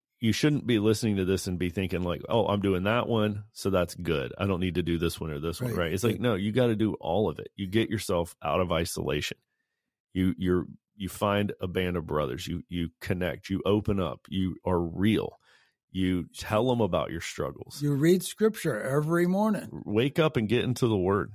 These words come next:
Speaker 2: Yep.
Speaker 1: Right? You exercise, you get sleep, you fuel your body properly, you,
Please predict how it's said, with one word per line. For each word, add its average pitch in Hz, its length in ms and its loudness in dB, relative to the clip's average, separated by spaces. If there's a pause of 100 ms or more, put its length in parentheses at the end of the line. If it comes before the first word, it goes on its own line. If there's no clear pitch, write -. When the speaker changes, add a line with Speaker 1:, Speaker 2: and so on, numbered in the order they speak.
Speaker 2:
Yep. 151 160 -4 (420)
Speaker 1:
Right? 92 260 2 (100)
You 92 240 -4
exercise, 90 640 -2
you 92 80 -6
get 101 260 2
sleep, 82 440 -4
you 92 160 -2
fuel 117 420 4
your 101 120 6
body 85 360 2
properly, - 640 -6
you, 98 180 -4